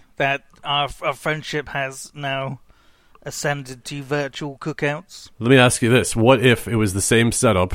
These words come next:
Speaker 2: where, you know, I had the phone on a, on a tripod, and you were on Discord, and it was just you, but there was somebody else here?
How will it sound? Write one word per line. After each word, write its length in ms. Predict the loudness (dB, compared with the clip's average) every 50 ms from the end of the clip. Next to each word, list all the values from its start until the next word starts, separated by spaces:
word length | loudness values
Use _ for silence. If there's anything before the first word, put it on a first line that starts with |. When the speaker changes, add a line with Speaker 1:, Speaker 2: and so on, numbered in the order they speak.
| -2 0
Speaker 2:
where, 340 | 0 2 2 2 0 -2
you 60 | -2 -2
know, 120 | 0 0
I 60 | 0
had 120 | 0 -2 -4
the 60 | -4
phone 360 | -2 -2 0 0 0 0 0
on 140 | -2 -2 -2
a, 180 | -2 -4 -6 -6 -6
on 120 | -6 -6
a 60 | -6
tripod, 680 | -4 -2 -2 -2 -2 0 0 0 0 0 0 -2 -4 -8 -12 -20 _ -12 -8
and 120 | -6 -4
you 60 | -2
were 120 | 0 2 2
on 140 | 2 0
Discord, 480 | 2 0 0 0 -2 -2 2 4 4 4
and 100 | 4 2
it 40 | 2
was 120 | 2 0
just 300 | 2 0 0 0 -2 -2
you, 320 | -2 0 0 0 0 -4 -6 _ 0
but 160 | 0 0 2 4
there 100 | 2 2
was 160 | 2 2 0
somebody 420 | 2 2 2 2 4 2 2 2
else 280 | 2 0 0 -2 -2 -2
here? 320 | -2 0 0 -2 -2 -6